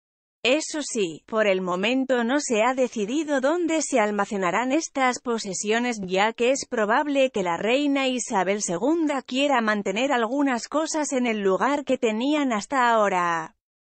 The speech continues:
Otras de sus pertenencias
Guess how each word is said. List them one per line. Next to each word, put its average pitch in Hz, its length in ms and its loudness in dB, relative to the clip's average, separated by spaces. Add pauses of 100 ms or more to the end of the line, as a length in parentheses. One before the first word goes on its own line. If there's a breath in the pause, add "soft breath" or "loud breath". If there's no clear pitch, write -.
(520)
Otras 247 440 0
de 226 100 0
sus 220 260 -2
pertenencias 220 1000 0